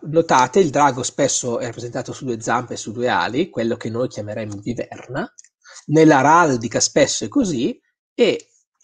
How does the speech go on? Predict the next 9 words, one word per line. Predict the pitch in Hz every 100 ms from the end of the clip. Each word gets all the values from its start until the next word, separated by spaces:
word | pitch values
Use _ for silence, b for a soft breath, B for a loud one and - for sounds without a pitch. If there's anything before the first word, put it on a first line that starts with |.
| _ _ _
nel | - 175
dizionario | 170 208 - 214 254 254 190
di | 160
Oxford | 180 - - - 107 107 113
del | 131 139
lessico | 180 - 160 139
inglese | 147 131 147 156 101 - 98
del | 123
Settecento | - 113 - 175 - 98 95 - 147 240